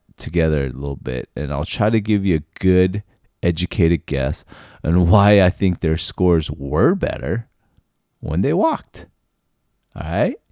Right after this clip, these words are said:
Um, so I, I don't know about you, but I've always walked the course growing up. Um, through junior golf and high school golf, riding a cart just wasn't even an option.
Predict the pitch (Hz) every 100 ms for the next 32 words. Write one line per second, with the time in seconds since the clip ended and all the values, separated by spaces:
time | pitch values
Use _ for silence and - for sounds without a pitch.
0 | _ - - - - _ _ _ - 104
1 | 113 104 101 - - - _ _ - -
2 | _ _ _ _ _ _ - - 147 95
3 | 120 - 131 151 151 - - - _ 117
4 | 117 107 95 - 101 92 92 92 - _
5 | 80 98 110 110 90 78 78 90 - _
6 | - - _ _ 87 - - 90 85 -
7 | 87 82 80 71 - _ _ - 67 71
8 | 71 - 87 80 76 110 113 117 104 107
9 | 107 107 101 71 69 82 92 - 92 87
10 | 87 87 87 - - _ - 67 87 101
11 | 101 92 - 104 90 - 90 87 92 95
12 | 87 73 85 82 67 - 69 73 - -
13 | -